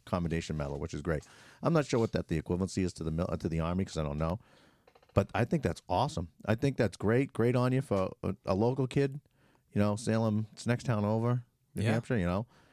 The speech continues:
Speaker 1: But, yeah, good for him, you know. And, and know what the great thing is?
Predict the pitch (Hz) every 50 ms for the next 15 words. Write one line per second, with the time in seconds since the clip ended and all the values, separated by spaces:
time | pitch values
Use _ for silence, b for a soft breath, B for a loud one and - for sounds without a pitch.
0 | b b b b _ _ - 90 - - 165 151 123 - 233 294 - - 226 151
1 | 165 226 - 82 - _ _ - 98 90 90 95 117 151 - b b b b b
2 | b b b b b - - 131 123 120 107 - 131 123 117 113 107 107 110 113
3 | 117 123 123 - 120 113 117 117 113 - 113 110 110 113 120 117